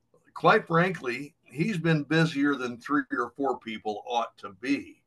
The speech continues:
Uh, but he's been loving every second of it. Uh, I've been keeping track of where he's been and have listened to a couple of messages that he's given. And boy, oh boy, he's tearing it up out there.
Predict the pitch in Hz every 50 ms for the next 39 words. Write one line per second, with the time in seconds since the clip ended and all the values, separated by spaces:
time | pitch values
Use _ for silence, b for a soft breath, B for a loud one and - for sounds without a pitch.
0 | b b b b b b b - 104 104 95 92 - 165 165 120 117 127 135 123
1 | 113 131 120 120 120 120 123 123 123 117 113 113 113 - - 104 101 - - 156
2 | 165 165 165 160 160 160 160 160 165 165 165 - _ _ _ _ _ _ - 104
3 | 104 104 101 104 110 113 113 117 113 107 - - 123 117 - - 101 95 - 123
4 | 123 127 131 131 - 123 107 101 104 120 120 120 113 110 107 98 101 117 135 156
5 | 165 175 180 175 139 - - - - - _ _ _ _ _ _ - 104 101 95
6 | 110 127 143 135 - 117 113 107 101 98 - - _ _ _ _ _ - 98 104
7 | - - 139 135 - 120 113 110 110 101 98 107 120 139 165 165 165 160 147 151
8 | 160 151 139 151 143 143 135 127 - - 156 180 190 190 208 208 196 175 165 b
9 | b b b _ - 110 110 107 101 104 110 120 120 123 131 135 135 135 131 131
10 | 135 135 123 120 117 117 113 110 - _ _ _ _ _ - 101 104 101 - -
11 | - - 226 269 - 269 247 208 190 180 165 151 131 123 - 127 113 104 107 104
12 | - - 110 95 87 80 82